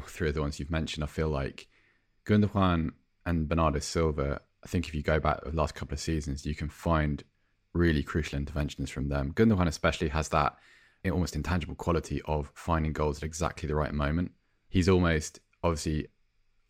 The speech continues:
the, sort of the beginning of City's successful era was characterised by Yaya Toure doing quite familiar things. Like, when they needed a moment, invariably there he was, strolling through,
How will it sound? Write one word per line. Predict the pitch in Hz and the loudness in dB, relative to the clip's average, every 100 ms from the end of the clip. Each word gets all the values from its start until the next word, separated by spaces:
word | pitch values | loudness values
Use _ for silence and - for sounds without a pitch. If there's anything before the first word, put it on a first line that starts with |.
| _ | _
the, | - | -8
sort | - - 82 | -8 -8 -8
of | |
the | 69 | -6
beginning | 82 85 82 76 | -2 0 0 -2
of | 73 | -4
City's | - 76 76 71 69 - | -6 -6 -4 -4 -6 -10
successful | - - 78 - 80 | -8 -4 -4 -4 -4
era | 80 78 76 | -2 -2 -2
was | 71 | -2
characterised | - 78 - 87 78 76 | 0 2 2 0 0 0
by | - 73 73 - - - _ | 0 0 -2 -4 -16 -20 _
Yaya | 85 85 85 | 2 4 2
Toure | - 95 92 90 | 2 4 4 6
doing | 87 87 | 2 2
quite | - 82 | 2 0
familiar | - 87 85 | 2 2 2
things. | 92 92 90 - | 2 2 2 0
Like, | 69 | 0
when | 85 82 | 2 4
they | 85 | 4
needed | 85 80 78 | 4 2 2
a | |
moment, | 78 78 78 78 - _ _ _ _ | 2 2 2 0 -4 _ _ _ _
invariably | 82 82 80 76 80 | 4 6 6 6 2
there | 67 73 | 2 4
he | 78 | 4
was, | 73 71 71 - - - | 4 4 0 -6 -14 -10
strolling | - 85 80 | 2 4 4
through, | 78 76 73 71 | 2 2 2 2